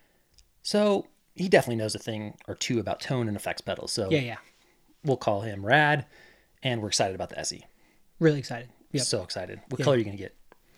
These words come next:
Speaker 2: You know, I don't know. I, that, the yellow looks really cool, and I wanna see it in person. 'Cause, like, anytime you see pictures of these, you're like, "Yo, that looks cool. I wonder what it looks like," you know,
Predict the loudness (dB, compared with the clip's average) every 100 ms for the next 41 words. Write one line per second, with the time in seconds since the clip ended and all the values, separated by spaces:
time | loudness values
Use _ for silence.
0 | _ _ _ -16 -2 0 2 4 6 8
1 | 4 2 2 0 -2 -12 -4 2 4 2
2 | -4 _ _ _ _ 2 2 4 2 2
3 | 2 -2 -6 -10 _ _ _ _ _ _
4 | _ -2 -2 -2 -4 -2 0 2 2 0
5 | -2 -6 _ _ _ _ _ _ -2 2
6 | 2 2 -4 -14 -8 2 4 4 4 4
7 | 2 -2 -4 -6 -12 -16 -20 -20 -20 0
8 | 4 4 2 4 6 6 4 2 -2 -4
9 | _ -4 -2 -2 -4 -6 -8 -14 -14 -4
10 | -2 -2 -2 -2 -4 -6 -14 -20 -8 4
11 | 6 6 2 0 0 2 -2 -4 -4 -4
12 | -4 -6 -6 -14 _ _ _ _ -4 -4
13 | -6